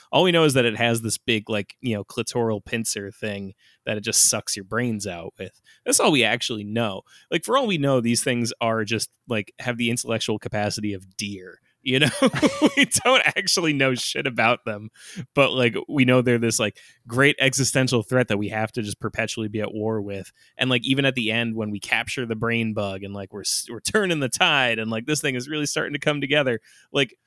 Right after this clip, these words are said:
all that ends up happening is that we just end on a, on a propaganda film of Johnny Rico being like, "Yes,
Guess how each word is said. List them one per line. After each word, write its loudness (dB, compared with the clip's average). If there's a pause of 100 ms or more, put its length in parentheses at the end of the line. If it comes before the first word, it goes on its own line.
(220)
all 4
that 4
ends 4
up 2
happening 0
is -6
that -2
we -2
just -6
end 0
on -4
a, -6 (100)
on -4
a -4
propaganda -4
film -10
of -14
Johnny -6
Rico -6
being -2
like, -6 (240)
"Yes, 4